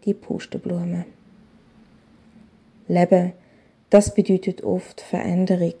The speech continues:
Und das ist nicht immer einfach. Gerade auch im U S Z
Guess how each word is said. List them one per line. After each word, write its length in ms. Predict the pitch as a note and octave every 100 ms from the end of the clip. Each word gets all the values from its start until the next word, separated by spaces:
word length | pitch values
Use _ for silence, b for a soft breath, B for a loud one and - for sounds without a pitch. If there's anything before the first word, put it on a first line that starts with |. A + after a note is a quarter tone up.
| - - _ _ _ _ _ _ _ _
Und 160 | F3+ -
das 180 | F3 G3
ist 140 | -
nicht 160 | F#3 -
immer 300 | F#3 F3+ -
einfach. 520 | E3+ E3+ - F3 - - _ _ _ _ _ _ _ _ _ _ _ _ _ _ -
Gerade 320 | G3 G3+ G3
auch 60 | G3
im 180 | F#3
U 140 | - G#3
S 240 | A3 -
Z 220 | - F3+